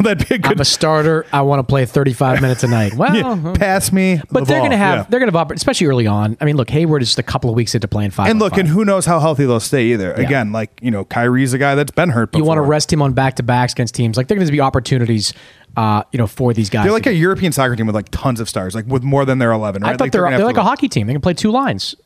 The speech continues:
Speaker 2: You just roll lines out there, substitute
Speaker 1: You are
Speaker 2: everybody
Speaker 1: wearing
Speaker 2: in.
Speaker 1: a Nordique shirt right
Speaker 2: I
Speaker 1: now.
Speaker 2: am right now wearing a Quebec, Quebec Nordique shirt. I am. I, I, like, if I'm betting on it, I'm betting it all works out. I mean, Brad's been too good with this team, and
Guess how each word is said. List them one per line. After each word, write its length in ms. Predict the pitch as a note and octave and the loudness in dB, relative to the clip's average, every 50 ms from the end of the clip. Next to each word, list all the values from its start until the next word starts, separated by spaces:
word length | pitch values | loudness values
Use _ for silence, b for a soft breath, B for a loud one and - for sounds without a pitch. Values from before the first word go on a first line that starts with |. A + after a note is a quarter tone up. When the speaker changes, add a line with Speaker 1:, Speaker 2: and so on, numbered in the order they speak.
| _ _ _ - | _ _ _ -4
Speaker 2:
You 100 | - F3+ | -2 -2
just 140 | E3+ D#3 C#3+ | -2 0 0
roll 260 | C3+ C#3+ F#3 G#3+ G#3 | 0 2 2 2 0
lines 300 | G3 G#3+ G#3+ G#3 G3 E3 | 0 0 2 2 2 2
out 140 | G3 A3 - | 0 0 0
there, 120 | - A#2 A2 | -2 -2 -2
substitute 380 | - - E3+ F3+ E3 - D3 | 0 0 -2 -2 0 0 0
Speaker 1:
You 60 | D#3+ | 2
are 80 | F3 F3 | 2 2
Speaker 2:
everybody 260 | F3+ F#3 E3+ F3+ F3+ F3 | 2 2 2 2 2 0
Speaker 1:
wearing 40 | |
Speaker 2:
in. 80 | D3+ C#3+ | 0 2
Speaker 1:
a 40 | C#3+ | 2
Nordique 260 | C3+ B2+ C3 B2 A#2 | 2 2 0 -2 -2
shirt 260 | - - G2 F#2+ F#2 - | -6 -8 -10 -10 -10 -10
right 140 | - G2+ | -8 -6
Speaker 2:
I 40 | B2+ | -2
Speaker 1:
now. 60 | C#3 | -2
Speaker 2:
am 160 | D3 D3 C#3+ D3 | 0 0 0 0
right 180 | C3 C3 C3 | 0 0 0
now 140 | B2+ A#2+ A#2+ | 0 0 0
wearing 160 | A#2+ A#2+ A#2 | 0 -2 -2
a 40 | A2 | -2
Quebec, 300 | - A2+ G#2 A2 G#2+ - | -4 -4 -4 -4 -6 -6
Quebec 280 | - A#2+ G#2+ G#2+ G2 G2+ | -6 -6 -6 -6 -6 -6
Nordique 260 | G2 F2+ F2+ F2+ - | -8 -8 -8 -10 -10
shirt. 200 | - - - - - | -10 -12 -12 -12 -12
I 60 | - | -12
am. 180 | - - - - B B B B - | -12 -14 -16 -20 B B B B -4
I, 40 | |
I, 140 | F#3+ - - G#3+ - - | -2 -2 -2 -4 -4 -2
like, 100 | - A3 E3 | -2 -2 2
if 60 | F3 | 2
I'm 140 | B3+ B3+ F#3+ | 0 0 2
betting 260 | C#3+ D3+ D3 D#3 D3+ | 0 0 2 2 2
on 120 | C#3+ C#3+ | 2 2
it, 140 | D3 D3+ E3+ _ _ _ _ _ _ _ _ - - | 0 0 -2 _ _ _ _ _ _ _ _ -6 -4
I'm 100 | B2 A#2 | -4 -2
betting 200 | A2+ A#2 A2 G2+ | 0 0 0 0
it 60 | G2 | -2
all 120 | F2+ D#2+ | -4 -6
works 240 | E2+ D2+ A#1 - - - | -6 -10 -12 -12 -14 -14
out. 140 | B1 - _ _ _ _ | -14 -16 _ _ _ _
I 40 | - | -4
mean, 140 | A#2+ A#2+ A2+ | -2 -2 -2
Brad's 500 | G#2+ - C3+ C#3 D3 C#3+ B2 A#2 - - | 0 0 0 0 0 0 -2 -4 -6 -6
been 240 | - - - A#2 G#2 | -6 -6 -6 -6 -4
too 180 | - - C3+ | -2 -4 -2
good 240 | B2 A#2+ C3 A#2+ A#2 | 0 0 0 0 0
with 120 | B2 B2 - | -2 -2 -2
this 120 | A#2+ - | -4 -4
team, 340 | - - A2+ A2 A2+ G#2+ G#2 | -2 -2 -2 0 0 0 -2
and 140 | G2+ G2 | -4 -4